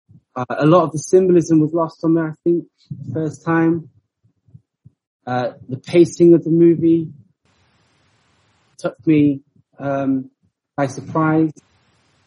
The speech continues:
I mean, after the last five years of Netflix and watching trash on there, where it's go, go, go, go, go. I mean, a ten-minute riverboat scene, um, can a-,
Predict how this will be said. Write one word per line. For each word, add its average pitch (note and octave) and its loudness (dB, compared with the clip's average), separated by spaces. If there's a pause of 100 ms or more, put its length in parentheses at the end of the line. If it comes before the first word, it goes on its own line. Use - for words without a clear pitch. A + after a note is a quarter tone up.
(380)
I C#3+ 0
mean, D3 4
after D3 0
the D#3 2
last D#3+ 0
five D3 0
years C#3+ 2
of B2 -10
Netflix C3+ -6
and B2 -8
watching B2 -6 (220)
trash C3 -4
on C3 0
there, A#2+ -2 (300)
where B2+ -2
it's A2 -6
go, C3+ 4
go, B2+ 2
go, B2 0
go, A#2+ -4
go. A2+ -4 (1160)
I C3 -6
mean, C3 0
a C3 -6
ten-minute D#3+ 2
riverboat C3 0
scene, A2 -8 (1200)
um, A#2+ 0 (1300)
can D#3+ 2
a-, D3+ 2